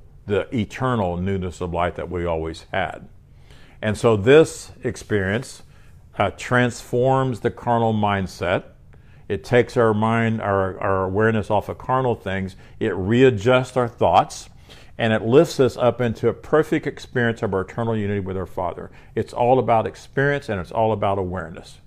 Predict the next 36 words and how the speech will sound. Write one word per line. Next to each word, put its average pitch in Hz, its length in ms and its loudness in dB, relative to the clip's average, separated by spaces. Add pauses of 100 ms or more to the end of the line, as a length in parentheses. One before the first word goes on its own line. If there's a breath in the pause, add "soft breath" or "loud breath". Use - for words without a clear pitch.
Everything 131 320 0
in 135 80 -4
the 123 40 -6
Bible 101 460 0 (260 loud breath)
is 98 140 -4
about 90 320 -2
awareness, 120 760 0 (520 soft breath)
correcting 139 480 2
our 151 60 4
awareness 120 480 0
to 107 120 -2
where 101 100 4
we 98 100 0
can 92 100 -10
experience 104 480 -6
who 104 120 0
we 98 120 4
are. 82 300 -2 (640 soft breath)
So 135 160 4
when 123 180 2
Jesus 151 460 0
spoke 131 260 4
of 113 120 4
liberation 110 840 2
being 107 200 0
for - 140 -4
the 95 140 0
Jews, 123 400 0
he 117 160 0
meant 110 240 -2
that 95 180 -6
liberation 101 800 0 (320 soft breath)
is 120 640 4 (180)
of 113 340 4
or 107 220 4
from 110 600 0